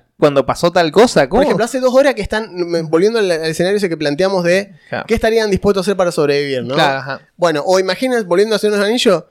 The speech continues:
Speaker 2: imagínense que Tolkien escribiendo agarra y dice, "Y entonces Frodo, antes de ir, dijo: 'Este es un buen momento para retomar la carpintería'".
Speaker 1: <laughs>
Speaker 2: Y dedicó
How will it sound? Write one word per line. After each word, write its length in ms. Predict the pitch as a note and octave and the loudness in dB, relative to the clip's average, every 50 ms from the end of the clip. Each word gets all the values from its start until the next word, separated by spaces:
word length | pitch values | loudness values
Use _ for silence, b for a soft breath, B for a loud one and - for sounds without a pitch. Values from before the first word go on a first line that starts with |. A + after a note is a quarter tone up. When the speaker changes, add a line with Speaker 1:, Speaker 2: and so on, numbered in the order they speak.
| _ _ _ _ _ | _ _ _ _ _
Speaker 2:
imagínense 1040 | - F3 F3+ F#3 F#3 - C4 C4+ B3 A#3 G3+ F#3+ - B3 C#4 C#4+ B3 G3+ - - - - _ _ _ - | -6 -2 -2 -2 0 0 0 0 0 0 0 0 0 2 2 2 0 0 -4 -10 -20 -20 _ _ _ -8
que 480 | - F3 E3+ D#3+ - - - _ _ _ _ _ _ _ | -4 -2 -2 -2 -4 -6 -12 _ _ _ _ _ _ _
Tolkien 380 | - A3 A#3+ C4 G#3+ A3+ G#3+ F#3 | 2 2 2 2 2 -2 -2 -2
escribiendo 560 | E3 - - E3 E3 F#3+ A#3+ C4+ C4 B3 G#3+ | -2 -2 -2 0 0 2 2 2 2 2 2
agarra 300 | F3+ F#3+ A#3 A#3 A3+ G#3+ | 2 2 2 0 2 2
y 40 | G3+ | 0
dice, 680 | G#3+ G#3+ A3 - - G3+ F3 D#3+ D3+ C#3+ C#3 D3 - _ _ _ _ _ _ _ _ _ _ _ _ _ | 2 0 0 0 2 2 2 2 2 0 -4 -10 -18 _ _ _ _ _ _ _ _ _ _ _ _ _
"Y 120 | - D3 E3 | -12 -8 -8
entonces 760 | E3+ F3 E3+ A3+ A#3+ B3+ A#3+ - - A#3 A3 G3+ - E3 - | -8 -8 -6 -6 -4 -4 -6 -8 -10 -10 -10 -10 -12 -14 -18
Frodo, 520 | - - E3+ E3+ D#3 D3 C#3+ C#3 C3+ C#3 | -14 -8 -6 -4 -4 -4 -4 -4 -4 -2
antes 280 | C#3+ D3+ D3 C#3+ D3+ C#3+ | -2 -4 -4 -4 -6 -4
de 80 | C#3+ D3+ | -2 -2
ir, 200 | D#3+ E3+ D#3+ D#3 | -2 -2 -2 -2
dijo: 580 | D3+ D3+ D#3 D3+ - - C#3+ C#3 C3+ - _ _ | -4 -4 -6 -6 -4 -4 -2 -2 -4 -6 _ _
'Este 300 | - G3 A3 G#3 - G#3 | -4 -4 -4 -2 0 0
es 60 | F#3+ | 0
un 220 | F#3 F3 E3 D#3+ D#3+ | 0 0 -2 -4 -2
buen 200 | F3 G3+ A3+ B3 | 0 0 0 2
momento 540 | A#3 G#3 F3+ D#3+ E3+ F#3+ G#3 G#3 G3 G3+ F3+ | 0 -2 0 0 0 0 0 0 0 2 2
para 180 | F#3 D#3+ D3+ C#3 | 2 2 2 2
retomar 400 | C#3+ C#3 B2+ D3 D3 D#3+ F3 F#3 | 0 -2 -2 0 0 0 0 0
la 100 | F#3 E3+ | 0 0
carpintería'". 800 | D#3 C#3+ C#3 C3+ C#3+ C3+ B2+ C3+ C3 B2+ A#2+ A2+ A2+ A2 A#2 - | 0 -2 -2 -2 -2 -2 -2 0 0 0 0 0 -2 -4 -6 -8
Speaker 1:
<laughs> 480 | - - - - - - F3+ D#3 - - | -6 -4 -2 -2 -2 -4 -6 -8 -6 -4
Speaker 2:
Y 100 | - E3 | 0 2
dedicó 380 | E3+ F3 F3+ F3 F3 F3+ G#3+ | 2 4 4 2 2 4 6